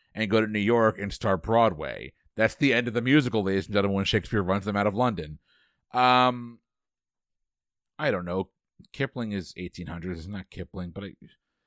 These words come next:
Thomas More and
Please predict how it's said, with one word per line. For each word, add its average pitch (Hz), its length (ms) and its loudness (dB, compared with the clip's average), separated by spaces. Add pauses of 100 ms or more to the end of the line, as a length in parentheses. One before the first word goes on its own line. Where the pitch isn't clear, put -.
(480)
Thomas 156 360 0
More 131 560 6
and 107 720 0